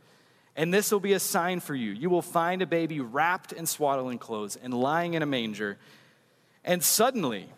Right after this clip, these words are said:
if that wasn't sudden enough, suddenly there was an angel, uh, with the angel, a multitude of heavenly hosts praising God and saying,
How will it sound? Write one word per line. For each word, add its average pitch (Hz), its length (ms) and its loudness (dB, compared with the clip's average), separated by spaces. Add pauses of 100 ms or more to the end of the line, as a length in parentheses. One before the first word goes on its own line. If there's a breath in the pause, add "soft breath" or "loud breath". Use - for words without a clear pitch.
(640)
if 120 80 -12
that 151 160 0
wasn't 151 200 0
sudden 151 280 0
enough, 147 260 0
suddenly 180 640 2 (300 soft breath)
there 180 100 4
was 185 140 2
an 175 140 -2
angel, 170 600 0
uh, 151 280 2 (160)
with 190 160 2
the 175 140 -4
angel, 156 300 2
a 143 40 0
multitude 196 560 0
of 151 100 2
heavenly 208 380 2
hosts 190 320 2
praising 220 560 2
God 202 340 4
and 170 180 -2
saying, 175 340 0